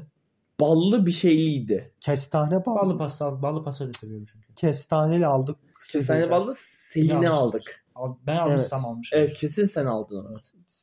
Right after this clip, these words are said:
Speaker 2: Doğru.
Speaker 1: Benim kolum kırıktı çünkü.
Speaker 3: Ama çünkü
Speaker 2: <laughs> Aha, evet, evet.
Speaker 3: soruyorum pastayı niye alayım? Kimse fikir sormayınca ben de istediğimi alıyorum.
Speaker 1: E, tabii ki.
Speaker 2: Ya
Speaker 1: Ama
Speaker 2: ben
Speaker 1: kötü değil.
Speaker 2: avokadola al
Speaker 3: Kötü.
Speaker 2: desem bulup alacak mısın ya? Sadece merak ediyorum.
Speaker 3: Avokado
Speaker 1: Denerim.
Speaker 3: alıp bana,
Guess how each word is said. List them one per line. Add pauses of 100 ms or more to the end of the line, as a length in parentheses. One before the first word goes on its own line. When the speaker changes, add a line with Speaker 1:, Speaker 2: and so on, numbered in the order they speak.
(220)
Speaker 2:
Doğru.
Speaker 1:
Benim
kolum
kırıktı
çünkü.
Speaker 3:
Ama
çünkü
Speaker 2:
<laughs>
Aha,
evet,
evet.
Speaker 3:
soruyorum
pastayı
niye
alayım?
Kimse
fikir
sormayınca
ben
de
istediğimi
alıyorum. (120)
Speaker 1:
E,
tabii
ki.
Speaker 2:
Ya
Speaker 1:
Ama
Speaker 2:
ben
Speaker 1:
kötü
değil.
Speaker 2:
avokadola
al
Speaker 3:
Kötü.
Speaker 2:
desem
bulup
alacak
mısın
ya? (100)
Sadece
merak
ediyorum.
Speaker 3:
Avokado
Speaker 1:
Denerim.
Speaker 3:
alıp
bana,